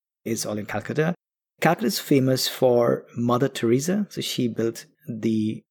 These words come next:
Sisters of her charity in Calcutta and looked after the poor. So that's one of the big things Calcutta is very famous for.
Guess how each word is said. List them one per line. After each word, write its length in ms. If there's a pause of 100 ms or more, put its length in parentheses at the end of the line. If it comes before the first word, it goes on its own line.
(100)
Sisters 720 (300)
of 400
her 320 (100)
charity 640 (100)
in 420
Calcutta 400
and 120
looked 180
after 220
the 80
poor. 340 (160)
So 300 (180)
that's 160
one 80
of 60
the 140
big 120
things 160
Calcutta 280
is 80
very 140
famous 320
for. 280